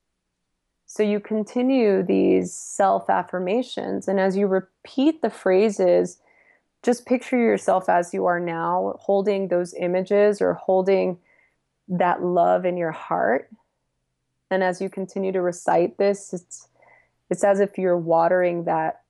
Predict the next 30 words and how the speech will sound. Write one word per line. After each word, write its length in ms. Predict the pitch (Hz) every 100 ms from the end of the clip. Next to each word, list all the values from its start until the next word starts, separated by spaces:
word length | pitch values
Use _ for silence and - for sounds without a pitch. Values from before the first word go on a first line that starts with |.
| _ _ _
seed 420 | - - - 190
of 140 | 190 180
love 320 | 170 165 180
in 100 | 185
your 120 | 175
heart. 460 | - 170 175 226 - _ _ _ _ _ _ _ _ _ _ _ _ _ _ -
You 140 | 202
can 140 | 202 214
picture 320 | 247 - 233
yourself 360 | 208 - 190 190
as 180 | 180 175
you 120 | 180
are 160 | 170 175
now, 360 | 214 208 208
or 140 | 208 180
as 160 | 170
a 60 | 165
young 280 | 170 170 170
child, 840 | - - 196 202 202 196 196 190 _ _ _ _ _ _ _ _ _ _ _
or 180 | 180 180
however 760 | - 185 180 185 190 190 185 - _ _ -
you 200 | 180 180
want 220 | 180 170
to 100 | 175
see 220 | - 220
yourself 480 | 220 180 180 170 -
that 380 | 180 185 - 180
brings 260 | 190 175
you 100 | 175
joy. 600 | 165 190 185 175 - 247